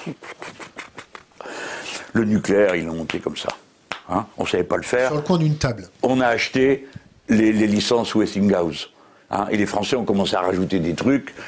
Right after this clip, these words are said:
Speaker 1: euh, jusqu'à ce que c'était tout autre chose à la sortie. Donc
Speaker 2: C'est
Speaker 1: là,
Speaker 2: pourquoi on a fait le programme thermonucléaire,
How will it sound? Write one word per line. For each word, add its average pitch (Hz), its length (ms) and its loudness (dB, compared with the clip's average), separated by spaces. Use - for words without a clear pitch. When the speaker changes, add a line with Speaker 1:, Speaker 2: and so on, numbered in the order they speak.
Speaker 1:
euh, 98 80 2
jusqu'à 95 320 0
ce - 80 -12
que 98 80 -2
c'était 98 320 0
tout 104 220 -2
autre 98 220 0
chose 107 200 2
à 95 60 2
la 87 100 0
sortie. - 380 -4
Donc 92 300 -2
Speaker 2:
C'est 120 60 2
Speaker 1:
là, 151 160 4
Speaker 2:
pourquoi 175 320 0
on 160 60 0
a 156 60 2
fait 160 140 0
le 151 60 0
programme 143 380 0
thermonucléaire, 143 760 0